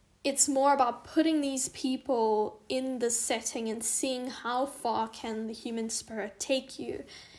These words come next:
And I think that's what sets it apart for me from The Boy in the Striped Pajamas and The Book Thief. But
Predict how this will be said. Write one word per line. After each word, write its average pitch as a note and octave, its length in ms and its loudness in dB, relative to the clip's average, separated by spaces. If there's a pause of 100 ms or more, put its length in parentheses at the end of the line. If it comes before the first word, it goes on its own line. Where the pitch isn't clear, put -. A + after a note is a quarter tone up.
(220)
And B3+ 380 -4 (260)
I C#4 80 -2
think E4 280 0
that's C4+ 280 2
what C4+ 140 -6
sets - 480 0
it B3 100 4
apart G#3+ 420 -2
for B3 160 -6
me B3 360 -8 (520)
from A#3+ 400 -2
The A3+ 100 0
Boy A#3 320 0
in A#3+ 80 -4
the A#3+ 80 -6
Striped A#3 320 -4
Pajamas G#3+ 600 -2
and A3+ 260 -2
The A3 60 -2
Book G#3 240 -8
Thief. - 420 -8 (580)
But C4 440 8